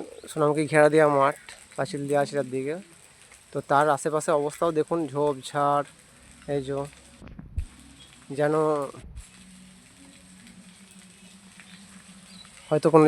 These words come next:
জঙ্গলে বাস করছি মনে হবে। অথচ সব থেকে সোনামুখী গুরুত্বপূর্ণ ওয়ার্ড যদি হয়, সেটা এই বারো নম্বর ওয়ার্ড। কারণ বিডিও অফিস থেকে শুরু করে ডিবিসি,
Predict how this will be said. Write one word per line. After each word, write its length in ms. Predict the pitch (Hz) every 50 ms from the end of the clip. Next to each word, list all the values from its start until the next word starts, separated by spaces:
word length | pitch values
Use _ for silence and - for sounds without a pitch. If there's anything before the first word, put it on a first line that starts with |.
| 139
জঙ্গলে 340 | 143 139 151 151 151 156 156 143 143
বাস 100 | 143 - - -
করছি 200 | 156 139 - 147 147
মনে 140 | 139 131 131 127
হবে। 180 | 131 131 156 185 185 - - - - - - - - - - - - - - - - - -
অথচ 220 | 139 127 - 147 - 151 - -
সব 100 | 143 - - -
থেকে 140 | 175 156 170 -
সোনামুখী 380 | - 160 160 160 160 165 - 170 156 143
গুরুত্বপূর্ণ 460 | 156 165 - - 175 160 170 170 165 165 160
ওয়ার্ড 160 | 160 165 160 156
যদি 100 | 160 170
হয়, 100 | 170 156 170
সেটা 120 | 156 160 156 156
এই 40 | 147 143
বারো 120 | 143 151 151
নম্বর 180 | 151 147 143 123
ওয়ার্ড। 160 | 117 113 113 - -
কারণ 180 | 135 143 143 147 151 - - - - - - - - - - - - - - - - - 165 156
বিডিও 220 | 175 170 180 180 175
অফিস 160 | 160 175 160 - -
থেকে 160 | 170 156 170 - -
শুরু 180 | 165 165 165 165 156
করে 220 | 170 170 165 165 160 156 147 - - 403 - - - - - - - - - - - - - - - - - - - - 254 202 170 143
ডিবিসি, 520 | 165 160 160 170 151 - - 165 165 160